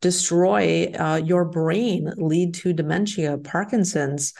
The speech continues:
uh, muscle atrophy, uh, numerous other nutrient deficiencies, and how so harmful it is and why he never recommends them.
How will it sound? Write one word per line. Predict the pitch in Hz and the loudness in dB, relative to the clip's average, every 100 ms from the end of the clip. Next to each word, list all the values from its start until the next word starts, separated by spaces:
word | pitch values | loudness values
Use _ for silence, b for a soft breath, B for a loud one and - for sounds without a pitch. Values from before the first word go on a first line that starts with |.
| B B B - | B B B -4
uh, | 156 | 0
muscle | 151 151 175 - 190 - | 2 2 0 0 0 0
atrophy, | 196 208 208 - 160 143 147 | -4 -4 -6 -2 0 0 0
uh, | 147 156 151 | 0 -2 0
numerous | 151 151 160 175 196 208 208 202 | -2 2 4 4 4 2 -2 -4
other | 160 160 156 156 160 160 B B - | -2 0 0 -2 -6 -16 B B 0
nutrient | 160 156 156 170 165 | 2 2 0 -2 0
deficiencies, | 156 156 160 170 202 175 151 147 151 147 | -2 -2 -2 0 -2 -2 0 0 0 -2
and | 151 | -6
how | 151 151 147 143 | -4 -4 -4 -4
so | - - 190 208 214 | -6 -2 0 2 0
harmful | 170 165 165 151 | 0 -2 0 0
it | 147 | 0
is | 143 | -2
and | 147 | -4
why | 139 143 | -4 -2
he | 151 | -2
never | 143 147 151 170 170 151 151 | 0 2 2 2 2 0 0
recommends | 147 147 147 160 180 151 | -2 -2 -2 2 2 2
them. | 131 156 | 0 -4